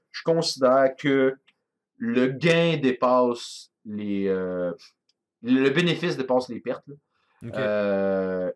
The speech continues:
Speaker 1: et au, dans le pire des cas, la personne se rendra, se rendra pas vraiment compte de la différence.
Speaker 2: Ok.
Speaker 1: Fait que, tu sais, c'est le pire qui peut y arriver.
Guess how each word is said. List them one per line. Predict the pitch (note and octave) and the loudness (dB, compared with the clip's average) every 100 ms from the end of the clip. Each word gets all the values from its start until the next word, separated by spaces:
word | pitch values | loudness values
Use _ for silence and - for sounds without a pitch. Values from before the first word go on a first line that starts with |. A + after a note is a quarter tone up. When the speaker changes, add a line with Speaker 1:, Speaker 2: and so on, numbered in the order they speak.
| _ | _
Speaker 1:
et | C#3+ D3+ D#3 D#3+ D#3+ - - _ _ _ _ _ _ _ _ _ - | 0 2 2 -2 -6 -10 -18 _ _ _ _ _ _ _ _ _ -4
au, | F3 F#3 | 0 0
dans | F3 | 0
le | F3+ | -2
pire | - B3 G#3 | 0 0 2
des | E3 | -2
cas, | D3 F#3 F#3+ | 0 0 2
la | D3 | 2
personne | C#3+ C3 - D#3 D#3+ | 0 -4 -2 0 0
se | D3 B2+ | -2 0
rendra, | A#2 C3+ C3 B2+ C#3 C3 - _ - | 0 0 -2 0 0 0 -4 _ -6
se | D#3 | -2
rendra | C3+ D#3+ D#3+ D3+ D3+ D3+ D3+ | 0 0 0 2 2 2 0
pas | F3+ E3 | 0 0
vraiment | C3 D3 C#3 C3 - | 0 -2 0 -2 -2
compte | D3 C#3+ C3+ | -6 -4 -2
de | |
la | B2 | 0
différence. | A#2+ - A#2+ A2+ C3 D3 - _ _ _ - | 0 -2 -2 -2 -6 -12 -20 _ _ _ -18
Speaker 2:
Ok. | A2 | -14
Speaker 1:
Fait | A#2 B2+ G3 | -10 -10 -6
que, | B2 D3+ B2 | -4 0 0
tu | A#2+ | 0
sais, | - | -4
c'est | C3 | -4
le | D3+ | 0
pire | E3+ | -2
qui | E3+ | -2
peut | D3 D3 | 0 2
y | |
arriver. | B2+ A#2+ A2+ B2 | 2 0 -2 -6